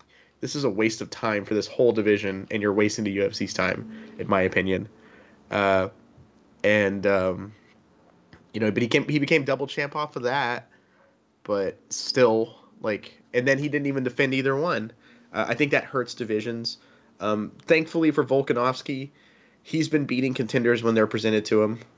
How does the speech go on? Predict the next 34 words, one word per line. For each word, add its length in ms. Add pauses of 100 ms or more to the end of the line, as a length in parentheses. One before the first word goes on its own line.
uh, 360 (640)
with, 460 (180)
you 80
know, 140
with 100
his 120
four 180
title 260
defenses. 680 (560)
They've 180
all 200
been 160
very 480
good 220
fights, 320
I 100
think, 460
in 120
their 160
own 180
way. 340 (580)
Um, 480 (1120)
but, 320 (540)
like, 280
and 120
then 100
Max 220
Holloway 340
also 300
killed 340
off 160
the 120
other 180
contenders. 600